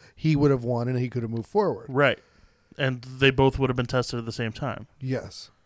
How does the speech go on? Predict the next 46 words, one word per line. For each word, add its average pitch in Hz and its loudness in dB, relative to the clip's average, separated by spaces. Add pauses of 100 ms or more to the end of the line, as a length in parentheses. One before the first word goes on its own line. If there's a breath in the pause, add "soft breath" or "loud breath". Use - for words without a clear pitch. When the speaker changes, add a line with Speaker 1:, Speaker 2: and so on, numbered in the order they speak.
(200)
Speaker 2:
But 131 -2
Speaker 1:
But - -
that 123 2
Speaker 2:
instead, 151 6
Speaker 1:
didn't 123 -2
happen. 131 2
Speaker 2:
she's 127 -2
not 127 2
getting 127 -2
tested 123 -2
at 110 0
all. 104 -4
Speaker 1:
Not 127 2
in 123 -4
the 117 -8
slightest. - -10 (680)
Speaker 2:
And 139 4
then 131 6
the 123 4
last 147 6
one 123 2
was 120 2
the 120 -2
absolute 117 -2
stupidest 117 -4
one. 110 -4 (800 soft breath)
The 120 4
six - -2
people 135 2
on 127 4
the 120 0
merry-go-round, 117 0 (180)
and 110 -4
he 117 -4
had 117 0
to 117 -6
choose 117 -4
two 127 2
of 117 -2
them 113 0
to 123 -4
live 110 0
and 113 -4
murder 110 -2
the 107 -2
rest. 110 -6